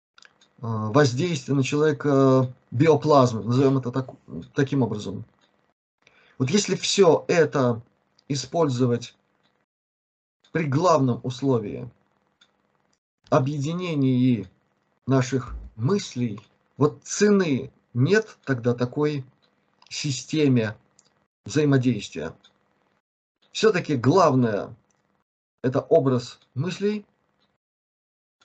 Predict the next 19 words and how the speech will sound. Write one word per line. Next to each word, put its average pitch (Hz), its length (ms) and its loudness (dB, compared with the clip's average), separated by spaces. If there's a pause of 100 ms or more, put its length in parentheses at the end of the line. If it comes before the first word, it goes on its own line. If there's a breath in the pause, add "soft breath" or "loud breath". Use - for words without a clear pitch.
(180)
это 147 260 0
то, 220 400 2 (260)
что - 220 -8
формируется 147 720 -4
при 135 280 -2
гармоничном 135 680 -2
взаимодействии 123 1000 -2 (880)
вот 127 140 -2
этой 127 180 2
божественной 135 720 0
частицы, 135 480 -12
которая 123 340 -4
есть 117 120 -8
у 127 60 -6
каждого 143 400 0
в - 60 -16
сердце, - 380 -8 (1120)
с - 120 -20
сознанием. 127 640 0